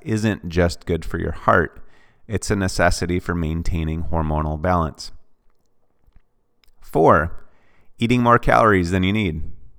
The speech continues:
If you're like most people, you really don't know how many calories you eat.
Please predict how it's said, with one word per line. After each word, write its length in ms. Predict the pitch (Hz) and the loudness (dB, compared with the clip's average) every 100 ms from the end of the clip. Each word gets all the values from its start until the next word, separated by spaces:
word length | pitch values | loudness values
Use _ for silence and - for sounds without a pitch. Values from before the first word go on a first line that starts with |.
| - _ _ _ _ _ | -20 _ _ _ _ _
If 200 | - 147 | -4 -2
you're 100 | 170 | 2
like 180 | 151 139 | 4 4
most 280 | 113 101 - | 4 2 2
people, 540 | 92 - 87 87 90 92 | -2 0 -2 0 -2 -6
you 160 | 95 98 | -6 -4
really 280 | 110 131 139 | 0 0 0
don't 340 | 95 104 - | 2 2 2
know 440 | 87 87 92 92 82 | -2 0 2 4 2
how 160 | 85 | 0
many 240 | 85 85 85 | 0 0 -2
calories 540 | - 80 80 80 78 | 0 0 0 -2 -6
you 80 | 78 | -8
eat. 300 | 85 78 - | -8 -10 -12